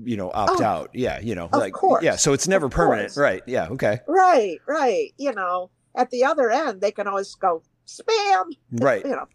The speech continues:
Speaker 1: Exactly.
Speaker 2: Right. Yeah.
Speaker 1: I'm all
Speaker 2: And
Speaker 1: too
Speaker 2: so I
Speaker 1: familiar.
Speaker 2: built, yes,
Speaker 1: <laughs>
Speaker 2: yes.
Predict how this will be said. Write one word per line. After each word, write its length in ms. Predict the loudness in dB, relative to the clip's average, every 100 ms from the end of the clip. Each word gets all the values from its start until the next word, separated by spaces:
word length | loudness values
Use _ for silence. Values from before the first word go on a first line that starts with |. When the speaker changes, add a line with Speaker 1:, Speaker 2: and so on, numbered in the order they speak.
| _ -12
Speaker 1:
Exactly. 340 | -2 0 2
Speaker 2:
Right. 300 | 2 0 -8 _ _ _ _ _
Yeah. 320 | 2 4 4
Speaker 1:
I'm 80 | 4
all 120 | 4
Speaker 2:
And 80 | 4
Speaker 1:
too 100 | 2
Speaker 2:
so 60 | 2
I 20 |
Speaker 1:
familiar. 540 | 4 4 6 4 2 -4 -12 -6 -2
Speaker 2:
built, 180 | 0 0 0 0
yes, 500 | 2 2 0 0 -2
Speaker 1:
<laughs> 80 | 0
Speaker 2:
yes. 380 | 0 0 -2